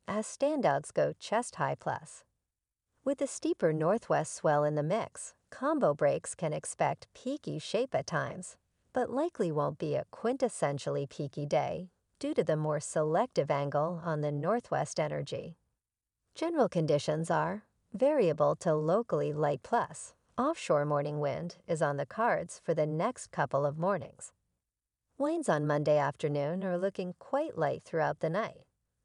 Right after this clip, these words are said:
with only a bit of onshore westerly wind, at or below the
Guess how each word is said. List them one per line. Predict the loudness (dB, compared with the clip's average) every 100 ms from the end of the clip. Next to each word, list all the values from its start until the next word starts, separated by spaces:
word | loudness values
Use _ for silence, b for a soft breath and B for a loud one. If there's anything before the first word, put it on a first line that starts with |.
| _
with | -2 -2
only | 0 0
a | 0
bit | 2 2 2
of | -2 -6 _
onshore | -2 0 -2 -2 2 2 4
westerly | 2 2 -2 -2 -2
wind, | -2 -2 -4 -10 -16 _ _ _ -10
at | -6 0
or | 0
below | 2 0 0 0
the | -2 -4